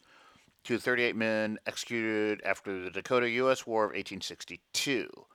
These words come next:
Afterward, people in the crowd began smashing windows at the Oregon Historical Society,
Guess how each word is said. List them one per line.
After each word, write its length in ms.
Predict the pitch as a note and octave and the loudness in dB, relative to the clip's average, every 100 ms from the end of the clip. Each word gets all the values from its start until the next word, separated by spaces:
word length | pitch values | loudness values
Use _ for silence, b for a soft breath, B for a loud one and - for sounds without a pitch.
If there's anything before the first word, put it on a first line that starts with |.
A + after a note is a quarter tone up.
| b b b b | b b b b
Afterward, 500 | A#2+ A#2+ C#3 B2+ A#2 | 6 6 6 2 2
people 260 | - C3+ C#3+ | -2 -4 -2
in 40 | |
the 80 | C3+ | -4
crowd 400 | - C#3+ C3+ B2+ | 0 4 6 6
began 320 | A#2+ A2 A2 | 2 0 0
smashing 540 | G#2 - F3+ F#3 E3+ D#3 | -2 6 6 6 0 0
windows 400 | D#3 D3+ D3 C#3+ | 2 4 4 4
at 160 | A2+ | 0
the 80 | - - | -2 0
Oregon 420 | B2+ C3 B2 A#2+ | 4 4 4 0
Historical 580 | G#2 - - B2 A#2 - | 0 -4 2 2 2 -4
Society, 640 | - G2 G2+ E2 D2+ C#2+ | -8 -6 -2 -2 -2 -8